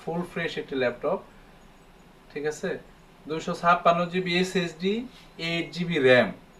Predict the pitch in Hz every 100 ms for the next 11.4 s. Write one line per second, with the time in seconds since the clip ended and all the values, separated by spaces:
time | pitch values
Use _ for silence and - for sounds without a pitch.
0 | - - - - 139 156 160 165 - 185
1 | 202 - 135 156 - - 180 - 185 175
2 | 170 185 196 180 139 202 185 180 160 143
3 | 110 95 - - - - - 135 151 160
4 | - 190 185 180 175 165 160 180 202 196
5 | - - - - - - - - - 123
6 | 165 185 175 160 156 147 151 185 277 -
7 | - - - - - - - - 143 151
8 | 196 180 - - - 156 156 - 180 -
9 | 170 180 175 185 180 185 190 175 165 196
10 | 233 - 139 143 151 147 151 147 139 156
11 | 151 131 117 185